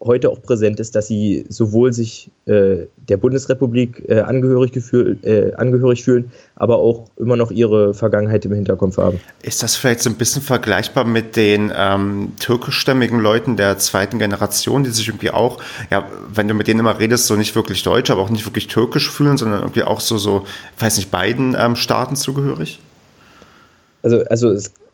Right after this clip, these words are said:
Speaker 1: we-, wenn du das jetzt so sagst, dann klingt das fast so bei den türkischstämmigen Menschen, dass die so, äh, eine Identifikationskrise haben.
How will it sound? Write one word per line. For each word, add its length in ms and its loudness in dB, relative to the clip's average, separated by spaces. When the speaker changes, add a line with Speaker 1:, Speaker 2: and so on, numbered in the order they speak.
Speaker 1:
we-, 220 4
wenn 100 2
du 80 0
das 160 -2
jetzt 140 -4
so 60 -2
sagst, 260 2
dann 100 -2
klingt 200 -4
das 120 -2
fast 200 -4
so 180 0
bei 160 2
den 360 0
türkischstämmigen 720 0
Menschen, 300 -2
dass 100 -2
die 160 -2
so, 360 4
äh, 360 4
eine 400 2
Identifikationskrise 1080 0
haben. 360 0